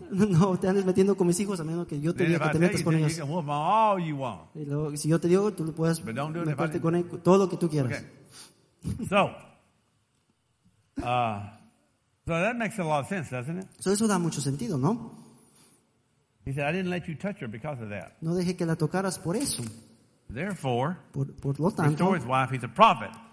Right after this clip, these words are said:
Speaker 2: Ro-, restaurar a su esposa porque él es un profeta.
Speaker 1: He's gonna pray for you and you'll live.
Speaker 2: Y él va a orar por ti para que tú vivas.
Speaker 1: But if you do not restore her,
Speaker 2: Si no la restauras de vuelta,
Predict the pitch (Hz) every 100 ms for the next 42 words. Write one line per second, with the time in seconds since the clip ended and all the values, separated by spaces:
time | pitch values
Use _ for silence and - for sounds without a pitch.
0 | _ 143 139 147 147 139 151 165 214 202
1 | - 143 139 156 135 143 151 165 156 -
2 | 294 - 113 143 180 170 139 190 220 160
3 | 131 165 143 151 151 214 160 - - 151
4 | 143 151 151 151 196 214 156 - 165 165
5 | 131 120 123 165 214 233 117 - 127 127
6 | 147 208 208 196 240 190 151 226 254 262
7 | 262 269 277 - 147 160 165 139 143 -
8 | 294 214 139 123 123 135